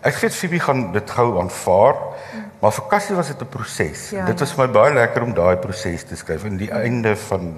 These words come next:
Speaker 1: dit. Maar ek gaan dit nou nie verklap
Speaker 2: Ja,
Speaker 1: nie.
Speaker 2: dis baie aangrypend, maar waar hulle nou, en hulle, dis vir my baie aangrypend dat hulle s-, van die begin af was hierdie seentjie anders, ook as die,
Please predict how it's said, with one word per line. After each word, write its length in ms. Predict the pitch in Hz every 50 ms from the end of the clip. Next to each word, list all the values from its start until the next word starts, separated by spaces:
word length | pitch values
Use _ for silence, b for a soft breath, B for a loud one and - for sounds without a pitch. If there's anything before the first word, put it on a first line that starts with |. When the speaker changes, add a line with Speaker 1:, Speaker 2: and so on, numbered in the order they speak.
| 73 69
Speaker 1:
dit. 120 | 80 - - - -
Maar 100 | 92 92
ek 60 | -
gaan 100 | - 104
dit 200 | 92 92 92 -
nou 120 | 87 85
nie 120 | 82 78 73
verklap 380 | - - - - - - 214
Speaker 2:
Ja, 60 | 208 196 190
Speaker 1:
nie. 160 | 185 185 185 208 220
Speaker 2:
dis 120 | - -
baie 200 | - 226 240 262
aangrypend, 640 | - - 247 247 - - - 233 226 220 220 226 208
maar 160 | 220 220 214
waar 160 | 208 214 214 208 202
hulle 180 | 202 214 233
nou, 120 | 240 254 247 247 B B B B
en 100 | - 233
hulle, 320 | 226 220 226 233 240 185 - 202
dis 180 | 214 226 220 -
vir 100 | - 254
my 60 | 240 240
baie 220 | 214 226 233 254 269 320
aangrypend 500 | 330 320 - - 262 240 233 233 254 240 226
dat 120 | 233 233
hulle 200 | 233 220 214 220
s-, 180 | 214 - - - B B B B B
van 220 | - - - 254 254
die 80 | 269
begin 440 | 240 220 254 - - - 302 294 285
af 280 | 294 294 285 294 - - -
was 260 | 220 214 220 220 226
hierdie 200 | 240 233 233 233
seentjie 420 | 220 - - 247 240 233 226 240 -
anders, 440 | - 226 233 233 269 311 330 - -
ook 180 | - 233 233 240
as 140 | 233 233 233
die, 140 | 233 220